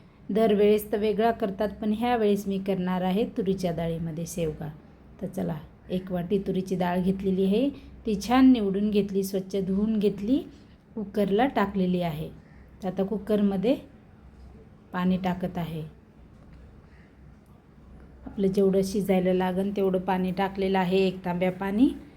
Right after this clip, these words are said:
आता त्यात टाकणार आहे शेवग्याच्या शेंगा. दोन शेंगा होत्या, त्याच चिरून घेतलेल्या आहेत. आता त्यात टाकलेला आहे एक मोठा टॅमॅटो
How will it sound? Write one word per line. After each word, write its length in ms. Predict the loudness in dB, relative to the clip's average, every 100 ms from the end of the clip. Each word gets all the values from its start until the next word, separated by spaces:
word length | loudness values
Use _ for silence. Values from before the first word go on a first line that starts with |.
| -20 -20 -14
आता 180 | -4 -2
त्यात 240 | 0 -2 0
टाकणार 360 | -4 -2 -2 0
आहे 160 | 0
शेवग्याच्या 520 | 0 0 0 0 -4 -8
शेंगा. 300 | -6 -6 -4
दोन 300 | 0 2 0
शेंगा 360 | 0 -2 2
होत्या, 400 | 2 0 0 0 0 -4 -20 -20 -20 -20 -20 -20 -20 -20 -20 -8
त्याच 280 | -6 -6 -8 -12 -12 -18 -20 -20 -20 -10
चिरून 380 | -2 2 4 4
घेतलेल्या 520 | 4 4 4 2 2
आहेत. 340 | 0 0 0 -2
आता 200 | -2 -4
त्यात 220 | -2 -2 -2
टाकलेला 440 | -6 -2 0 0
आहे 280 | 0 0 0 -2 -10 -20 -14 -6
एक 180 | -4 0
मोठा 340 | -2 0 0
टॅमॅटो 600 | 0 -2 -2 -2 -2 -2